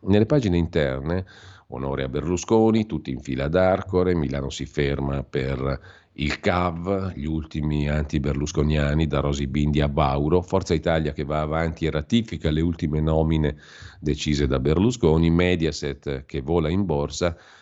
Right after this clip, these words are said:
e Gianluigi Paragone che dopo aver girovagato variamente, oltre a essere stato di sinistra, di destra, di centro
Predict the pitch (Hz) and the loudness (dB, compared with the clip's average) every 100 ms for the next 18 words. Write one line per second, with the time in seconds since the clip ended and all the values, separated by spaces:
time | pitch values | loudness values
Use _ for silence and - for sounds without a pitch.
0 | _ - 107 107 107 120 147 120 98 101 | _ -6 2 4 4 2 2 2 2 0
1 | - 82 85 80 78 78 85 - 82 80 | 0 0 2 0 -2 0 -2 -4 -2 -2
2 | 78 78 76 80 87 82 80 80 80 85 | 0 -2 -2 0 0 0 0 0 0 0
3 | 82 78 82 95 90 87 82 69 - - | 0 0 2 2 2 -2 -4 -10 -12 -16
4 | 64 64 60 71 69 60 - 67 62 64 | -14 -8 -8 -4 -4 -4 -2 -2 -2 -6
5 | 53 55 60 73 73 71 65 67 71 69 | -6 -8 -2 0 0 0 0 2 2 2
6 | 69 67 - 71 67 71 67 - | 0 0 2 2 2 0 -4 -6